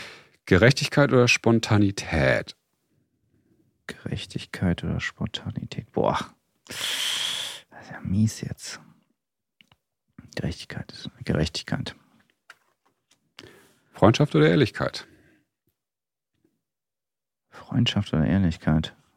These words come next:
Speaker 2: In der Freundschaft muss man ehrlich sein.
Speaker 1: Nö.
Speaker 2: Doch, in meiner Welt schon.
Speaker 1: Weiß ich gar nicht. Manchmal,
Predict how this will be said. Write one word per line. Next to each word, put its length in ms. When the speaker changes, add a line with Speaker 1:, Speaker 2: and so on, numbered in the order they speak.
Speaker 2:
In 60
der 80
Freundschaft 340
muss 140
man 140
ehrlich 280
sein. 320
Speaker 1:
Nö. 220
Speaker 2:
Doch, 240
in 120
meiner 240
Welt 200
schon. 300
Speaker 1:
Weiß 200
ich 60
gar 160
nicht. 200
Manchmal, 440